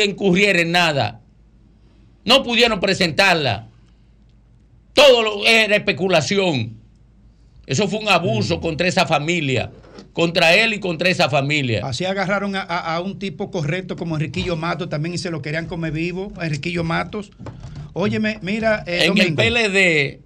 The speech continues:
Speaker 1: en los gobiernos del P L D había muchos ladrones por donde quiera,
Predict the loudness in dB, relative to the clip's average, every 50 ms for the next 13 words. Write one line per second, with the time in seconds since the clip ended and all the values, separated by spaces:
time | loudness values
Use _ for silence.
0 | -20 _ -20 -20 _ _ -20 _ -20 -20 -20 -20 -20 -20 -20 _ _ _ _ -8
1 | -4 -4 -2 -2 0 -2 -2 0 0 0 0 0 0 0 -2 -4 -2 -4 -2 -2
2 | -2 0 0 0 0 0 -2 -2 -2 -6 -6 -4 -2 -2 0 0 0 -2 -2 -2
3 | -4 -4 -4 -4 -4 -2 -2 -2 -2 -4 -4 -4 -4 -4 -4 -6 -8 -10